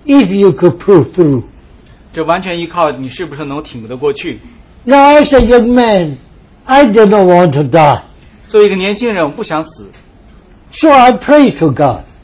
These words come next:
Speaker 2: 所以我就对神来祷告。
Speaker 1: I asked God to deliver me.
Speaker 2: 我求神来救我。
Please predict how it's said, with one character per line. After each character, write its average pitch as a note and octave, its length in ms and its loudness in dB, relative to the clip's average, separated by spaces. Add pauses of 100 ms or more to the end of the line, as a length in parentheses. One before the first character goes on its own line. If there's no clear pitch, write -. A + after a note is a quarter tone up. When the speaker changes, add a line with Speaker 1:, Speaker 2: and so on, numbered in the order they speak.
(280)
Speaker 2:
所 - 60 -16
以 D3 40 -8
我 C3+ 100 -4
就 C#3 120 -10
对 F#3+ 160 -2
神 C#3 160 -12
来 D3 140 -6
祷 A#2 180 -8
告。 C#3 300 -6 (540)
Speaker 1:
I C4 380 2
asked - 160 -4
God G3+ 460 4 (760)
to G#3 240 2
deliver D#3+ 640 2
me. B2+ 300 -4 (280)
Speaker 2:
我 D3 80 -10
求 E3+ 140 -10
神 E3+ 180 -10
来 F3 140 -4
救 F#3+ 240 0
我。 A2 240 -8